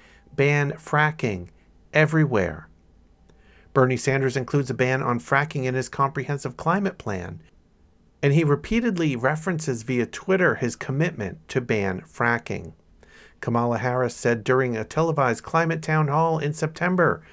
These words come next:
that she would seek to ban fracking as well. And we know since that time, Kamala Harris has dropped out of the race.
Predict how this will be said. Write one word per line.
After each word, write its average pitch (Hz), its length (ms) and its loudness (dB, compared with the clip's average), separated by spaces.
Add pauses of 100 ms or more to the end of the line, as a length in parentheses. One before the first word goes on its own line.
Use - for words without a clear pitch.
(220)
that 135 160 0
she - 160 0
would 151 240 2
seek 170 420 -2
to 156 140 -2
ban 127 280 2
fracking 135 640 -2 (460)
as 101 260 -2
well. 117 540 2 (580)
And 143 240 2
we 131 120 2
know 120 160 0
since 113 320 -4
that 110 180 -4
time, 101 380 -6
Kamala 104 400 -4
Harris 104 480 -6 (320)
has 120 280 -6
dropped - 380 -2
out 90 160 -8
of 87 60 -12
the 90 60 -8
race. 87 640 -12